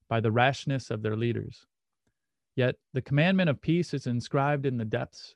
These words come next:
of the religious traditions that we represent. As religious leaders, we are called to be true people of dialogue, to cooperate in building peace not as intermediaries, but as authentic mediators. Intermedia-,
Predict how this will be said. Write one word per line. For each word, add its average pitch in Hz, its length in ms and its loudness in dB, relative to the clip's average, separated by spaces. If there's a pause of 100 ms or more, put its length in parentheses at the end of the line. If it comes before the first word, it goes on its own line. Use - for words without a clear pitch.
(160)
of 120 140 -6
the 120 120 -2
religious 135 460 2
traditions 131 600 0
that 113 180 -2
we 117 140 -2
represent. 113 600 0 (960)
As 113 160 -4
religious 147 520 4
leaders, 120 340 -2
we 127 140 -2
are 113 80 -2
called 151 340 -2
to 135 80 -8
be 123 160 -2
true 156 460 0 (360)
people 147 300 0
of 113 100 -2
dialogue, 113 580 -2 (260)
to 127 80 -8
cooperate 143 640 0
in 123 120 -6
building 123 280 0
peace 143 380 -4
not 131 200 0
as 127 260 -2 (120)
intermediaries, 131 840 0
but 113 180 -6 (540)
as 113 180 -4 (220)
authentic 139 640 -2
mediators. 120 720 -4 (1800)
Intermedia-, 175 840 4